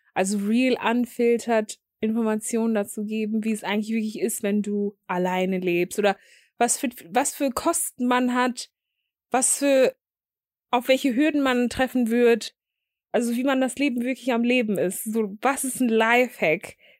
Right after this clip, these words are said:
Das möchte ich definitiv dieses Jahr im Vordergrund bringen, weil ich finde, es gibt einfach viel zu viele Leute, die ja in unserer Generation sind und einfach lost halt durchs Leben laufen, so weißt du. Also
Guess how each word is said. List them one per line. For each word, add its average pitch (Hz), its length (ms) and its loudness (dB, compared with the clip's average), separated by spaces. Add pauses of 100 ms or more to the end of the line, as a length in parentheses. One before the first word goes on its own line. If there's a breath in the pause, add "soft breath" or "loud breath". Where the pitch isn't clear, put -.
Das 254 340 0
möchte 233 460 0
ich 220 140 -6
definitiv 226 800 0
dieses 208 380 -8
Jahr 190 400 -2 (720 soft breath)
im 214 140 -2
Vordergrund 190 760 -2
bringen, 180 480 -2
weil 175 420 2 (480 soft breath)
ich - 100 -20
finde, 240 260 2
es 202 180 0
gibt 226 200 -4
einfach 208 300 0
viel 254 220 -4
zu - 140 -6
viele 226 300 -2
Leute, 220 420 2
die 208 440 -4 (800 soft breath)
ja 180 220 0
in 202 100 -2
unserer 220 260 2
Generation 233 640 0
sind 247 160 0
und 143 140 -6
einfach 226 400 -4
lost 240 380 0
halt 202 200 2
durchs 220 200 -2
Leben 240 280 0
laufen, 156 520 -2
so 170 120 -4
weißt 165 360 -6
du. 214 80 -6
Also 185 320 -6